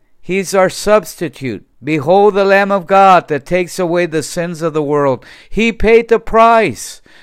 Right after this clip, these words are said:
A price had been paid. Romans three twenty-four says, "Being justified freely by his grace through the redemption that is in Christ Jesus."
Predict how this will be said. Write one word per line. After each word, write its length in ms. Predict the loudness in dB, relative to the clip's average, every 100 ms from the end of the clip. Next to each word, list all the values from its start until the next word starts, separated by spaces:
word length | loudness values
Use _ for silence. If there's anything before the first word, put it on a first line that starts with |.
| _ -6
A 100 | -4
price 520 | 0 4 4 2 0
had 200 | -4 0
been 220 | -2 -2
paid. 440 | -2 0 0 0
Romans 500 | -2 0 0 -2 -6
three 260 | -8 -6 -6
twenty-four 720 | -4 -4 -2 -6 -2 0 0
says, 320 | -2 -4 -4
"Being 320 | -4 -6 -6 -8
justified 840 | -2 -2 -2 -4 -6 2 2 2 -2 -20 -20 _
freely 560 | -10 0 2 2 0 -2
by 240 | 2 2
his 240 | 2 -4 -4
grace 500 | 0 0 0 -6 -16 -20 -20 -12
through 200 | -4 -2
the 160 | 0 0
redemption 800 | 0 0 0 0 -2 -8 -8 -4
that 160 | -2
is 180 | -2 -4
in 200 | -6 -6
Christ 440 | -2 0 0 -4 -8
Jesus." 600 | -6 -6 -6 -10 -10